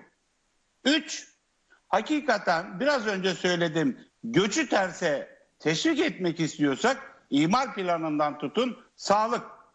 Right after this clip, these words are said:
eğitim, donatı, kültür, her şeyi çözmeniz lazım. Tarımı, tarımı, vatandaşımız ürettiğinde alım garantisili bir tarım sistemini mutlaka hayata geçirmeniz lazım ki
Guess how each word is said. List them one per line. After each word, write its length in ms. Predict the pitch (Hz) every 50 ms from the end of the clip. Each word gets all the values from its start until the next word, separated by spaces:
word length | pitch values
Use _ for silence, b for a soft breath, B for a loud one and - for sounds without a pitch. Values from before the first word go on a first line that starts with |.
| _ _ _ _ _ -
eğitim, 600 | 165 190 208 208 - 240 254 233 180 131 - - _ _ _ _ _ -
donatı, 600 | 147 170 196 226 220 208 - 247 254 240 185 143 - - - _ _ _
kültür, 640 | - - 196 233 233 196 - 277 285 262 208 - - - - _ _
her 200 | - 320 320 254
şeyi 240 | 185 190 185 165 151
çözmeniz 600 | - 156 147 123 120 127 127 117 117 107 95 104
lazım. 320 | 101 95 92 - - - - _ _ _ _ _
Tarımı, 480 | - 196 233 262 285 262 247 170 135 - - - - _ _ _ -
tarımı, 480 | - 220 254 285 277 277 277 233 - 107 - - - _ _
vatandaşımız 840 | - 185 208 - 240 240 254 247 254 262 - 262 277 269 269 233 220
ürettiğinde 600 | 220 214 220 247 247 202 - 254 269 262 254 254
alım 420 | 214 - 190 208 262 302 285 277
garantisili 800 | 247 247 247 247 240 240 196 - 226 208 190 233 233 240 247 208
bir 180 | 240 233 196
tarım 300 | - 202 220 262 294 262
sistemini 500 | 220 - 220 196 - - 226 214 226 220
mutlaka 420 | 220 214 220 185 185 220 202 - 196
hayata 340 | 196 196 190 185 170 185 175
geçirmeniz 640 | 160 156 131 - 143 139 151 156 156 170 160 143 151
lazım 400 | 170 170 170 180 277 339 294 220
ki 260 | - 262 269 254 -